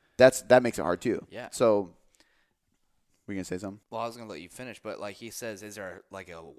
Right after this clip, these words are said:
Speaker 2: a limit?" But, like, okay, I'm gonna say the limit's four,
Speaker 1: Yeah.
Speaker 2: right? Eh, but at four, do you,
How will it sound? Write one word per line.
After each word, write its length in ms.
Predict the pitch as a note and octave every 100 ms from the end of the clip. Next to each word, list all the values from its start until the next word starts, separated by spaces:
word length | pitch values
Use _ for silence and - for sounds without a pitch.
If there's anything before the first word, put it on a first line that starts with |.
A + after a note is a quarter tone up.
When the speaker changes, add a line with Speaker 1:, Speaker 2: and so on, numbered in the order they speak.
| _
Speaker 2:
a 60 | E2+
limit?" 440 | D#2+ G#2+ - - _ _
But, 160 | - F#2+
like, 300 | F#2+ E2+ - -
okay, 320 | G#2 A2 F2+
I'm 140 | D2 A2
gonna 240 | G#2 F2+ - _
say 200 | - A2
the 80 | G2
limit's 280 | G#2+ G#2+ -
four, 380 | A#2 E2+ - _ _
Speaker 1:
Yeah. 140 | - F2
Speaker 2:
right? 280 | F2+ A2+ -
Eh, 80 | - -
but 160 | G2+ F#2+
at 100 | -
four, 460 | - C#3 A#2 E2 D#2 _ _ _
do 80 |
you, 60 | A2